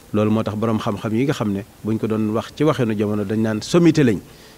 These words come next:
ci domaine bi nga xam ne ci lañ yëngatu. Ñu tase fi démb ba tey lalu fi,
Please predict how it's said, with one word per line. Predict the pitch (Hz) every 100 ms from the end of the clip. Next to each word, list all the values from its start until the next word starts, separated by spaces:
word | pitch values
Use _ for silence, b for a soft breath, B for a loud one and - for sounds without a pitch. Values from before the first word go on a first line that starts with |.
| B -
ci | 131
domaine | 120 113
bi | 104 127
nga | 123
xam | 120
ne | 113
ci | 113
lañ | 110
yëngatu. | 107 107 92 107 - B B -
Ñu | 110
tase | 113 104
fi | 101
démb | 110 120 110
ba | 113
tey | 135 117
lalu | 117 147 123
fi, | 101